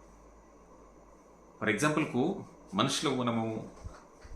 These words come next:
ఉప్పు ఎక్కువ తినాం అనుకోండి, ఏమవుతుంది మనకు? కొన్ని రోజుల తర్వాత బీపీ అనేది పెరుగుతూ ఉంటుంది. So, ఉప్పులో ఉండేది ఏంటంటే, సోడియం అనే లవణం ఉంటుంది.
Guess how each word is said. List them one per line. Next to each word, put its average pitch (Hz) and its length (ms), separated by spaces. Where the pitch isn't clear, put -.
ఉప్పు 139 320
ఎక్కువ 147 240
తినాం 127 220
అనుకోండి, 98 460
ఏమవుతుంది 123 380
మనకు? 120 320
కొన్ని 113 180
రోజుల 117 160
తర్వాత 120 540
బీపీ 143 420
అనేది 135 500
పెరుగుతూ 113 300
ఉంటుంది. 87 420
So, 139 120
ఉప్పులో 131 420
ఉండేది 135 560
ఏంటంటే, 127 580
సోడియం 135 500
అనే 113 260
లవణం 110 320
ఉంటుంది. 92 500